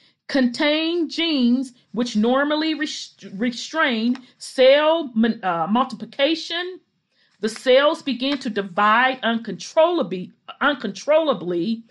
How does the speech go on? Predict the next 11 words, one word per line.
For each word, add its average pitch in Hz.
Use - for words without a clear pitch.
and 269
become 226
malignant. 202
Many 294
cancers 247
begin 185
this 165
way. 175
All 208
right. 233
So 262